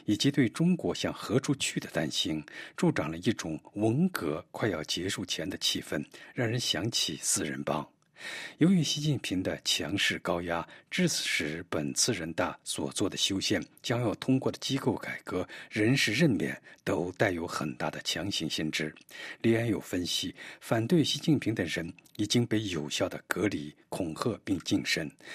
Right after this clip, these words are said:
新的国家监督委员会对党员、公务人员有更大的监督权，反对派的晋升态势有可能更加严重。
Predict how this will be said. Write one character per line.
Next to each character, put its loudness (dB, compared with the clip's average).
新 4
的 4
国 2
家 0
监 4
督 0
委 6
员 -4
会 -2
对 2
党 -2
员、 -2
公 6
务 2
人 0
员 -2
有 0
更 4
大 -4
的 -6
监 0
督 -2
权， -2
反 0
对 4
派 0
的 0
晋 4
升 2
态 -2
势 0
有 2
可 0
能 -6
更 -2
加 -2
严 -2
重。 -4